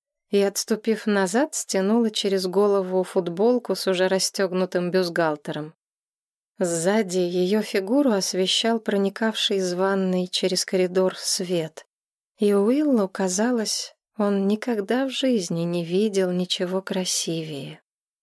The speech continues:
Каждый изгиб и уголок тела девушки предстали перед ним в очертаниях, наполняясь мельчайшими интимными деталями по мере того, как его глаза привыкали к темноте.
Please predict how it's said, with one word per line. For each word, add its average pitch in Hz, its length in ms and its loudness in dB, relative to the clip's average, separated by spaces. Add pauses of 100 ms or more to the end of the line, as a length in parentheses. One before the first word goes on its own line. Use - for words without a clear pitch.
(420)
Каждый 254 680 0
изгиб 208 760 0
и 190 240 2
уголок 196 640 2
тела 190 460 0
девушки 185 680 -2
предстали 196 680 -4
перед 175 360 -2
ним 170 200 -2
в 165 80 -8
очертаниях, 165 1000 -6 (400)
наполняясь 196 760 0
мельчайшими 190 920 -2
интимными 190 640 0
деталями 175 680 -2
по 214 180 0
мере 220 300 4
того, 190 440 2
как 190 300 -4
его 175 260 2
глаза 175 540 2
привыкали 185 600 -2
к - 100 -8
темноте. 190 760 -4